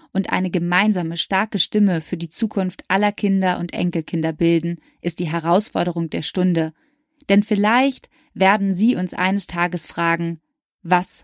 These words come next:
habt ihr getan?‘" Bis Monika Salzer in Pension ging,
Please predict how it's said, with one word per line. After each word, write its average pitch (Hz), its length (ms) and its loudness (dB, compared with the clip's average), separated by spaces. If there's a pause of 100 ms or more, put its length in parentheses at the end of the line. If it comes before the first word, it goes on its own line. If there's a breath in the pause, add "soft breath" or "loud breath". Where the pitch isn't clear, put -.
habt 196 200 -6
ihr 220 160 4
getan?‘" 160 600 -6 (1160)
Bis 214 160 0
Monika 247 420 4
Salzer 185 520 0
in 175 160 -4
Pension 180 520 2
ging, 202 300 0